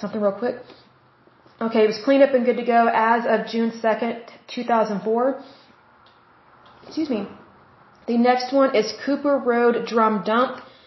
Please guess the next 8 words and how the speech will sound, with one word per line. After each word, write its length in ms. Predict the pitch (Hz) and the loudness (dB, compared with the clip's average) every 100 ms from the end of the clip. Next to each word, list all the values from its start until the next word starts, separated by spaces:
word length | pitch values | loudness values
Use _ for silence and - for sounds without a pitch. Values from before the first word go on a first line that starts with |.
| _ _ _ _ _ | _ _ _ _ _
Let's 180 | - - - | -16 -16 -8
see, 340 | 247 240 240 | -4 0 2
it 80 | 233 | 2
was 140 | 226 226 | 2 2
located 480 | 254 269 269 254 233 | 4 4 4 2 2
in 100 | 226 | 0
Camden 460 | - 240 233 220 | -4 -4 -2 -2
County. 560 | 214 254 262 262 262 262 | -4 -6 -2 0 -2 -4